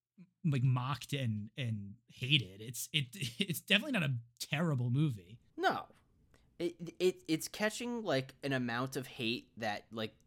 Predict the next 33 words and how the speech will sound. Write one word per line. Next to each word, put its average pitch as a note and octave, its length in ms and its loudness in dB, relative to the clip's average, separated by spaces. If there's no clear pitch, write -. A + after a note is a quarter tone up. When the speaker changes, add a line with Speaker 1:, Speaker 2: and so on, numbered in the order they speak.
Speaker 2:
just, C3+ 280 -2
to F#3 160 0
me, D3+ 380 2
I, A#2 100 6
I A2+ 300 -2
cannot B2+ 400 -2
register. F2+ 460 -8
Like, G2+ 220 -8
sure, C3+ 400 2
the A2 60 -4
movie's A2 360 -2
got A2 200 2
its, A2 200 -4
like, G#2+ 200 -4
rough A2 280 -2
points, A#2+ 440 -4
and G#2+ 460 -4
there's A2 260 -4
definitely A2 480 -2
some A2+ 260 -4
goofy A2+ 360 -2
tones A2+ 440 -4
in, G#2+ 180 -6
in F2+ 80 -8
the A2 60 -2
movie. G#2+ 500 -4
There's G#2 300 -2
definitely G#2 520 -4
some G2 300 -8
humor C3 480 0
to - 180 -8
be G2+ 160 -6
seen. D3+ 540 -4